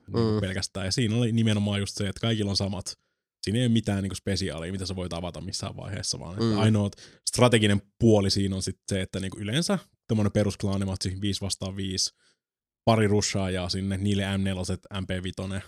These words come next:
Speaker 1: mikä on semmoset tarkat sarjatuliaseet,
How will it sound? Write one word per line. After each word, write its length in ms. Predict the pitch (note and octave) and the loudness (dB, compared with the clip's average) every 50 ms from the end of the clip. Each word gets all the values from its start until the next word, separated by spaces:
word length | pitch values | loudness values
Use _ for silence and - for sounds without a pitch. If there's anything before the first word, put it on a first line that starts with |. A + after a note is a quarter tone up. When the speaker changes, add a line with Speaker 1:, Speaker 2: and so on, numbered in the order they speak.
| - | -12
Speaker 1:
mikä 300 | - G2 F#2 - - F#2 | -14 -14 -12 -10 -8 -8
on 60 | F#2 F#2 | -8 -6
semmoset 240 | F#2+ F#2 - - _ _ | -8 -8 -10 -12 _ _
tarkat 420 | - G#2 G2 F#2+ - G2 - - - - _ - | -2 0 0 0 -2 -4 -4 -6 -8 -8 _ -6
sarjatuliaseet, 880 | - - G#2+ G2 G2 F#2+ G2+ F#2+ G2 F2+ F#2+ - - G2 G2 G2 - - | -2 0 0 2 0 0 -2 -4 -4 -4 -4 -4 -4 -4 -4 -6 -8 -12